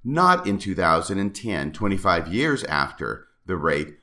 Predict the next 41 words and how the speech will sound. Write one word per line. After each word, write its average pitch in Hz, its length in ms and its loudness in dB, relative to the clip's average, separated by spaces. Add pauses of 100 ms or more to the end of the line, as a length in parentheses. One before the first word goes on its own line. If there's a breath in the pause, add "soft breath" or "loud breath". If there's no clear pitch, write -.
but 117 300 0
in 113 180 0
nineteen 98 640 -2
eighty-seven, 85 840 -2
only 101 280 0
three 139 460 0
years 87 680 -2
later. - 540 -6
Now, 110 180 6
there's 113 180 4
also 123 300 4
a 101 60 2
second 147 420 2
reason 82 320 0
that 87 140 -6
the 87 60 -10
church 107 300 -2
wants 95 200 0
to 98 80 -8
claim 80 340 -2
that 82 140 -6
they 80 80 -6
didn't 92 240 -4
know 85 140 -2
about 78 260 -2
it - 80 -6
until 82 240 -8
two 82 180 -10
thousand 80 380 -4
and 101 140 -4
ten, 80 220 -4
and 80 100 -4
that 90 140 0
is 107 100 -2
because 82 580 -4
they 92 200 0
are 104 200 0
trying 80 480 -2
to 80 180 -8
distance 90 640 -4
themselves 64 840 -6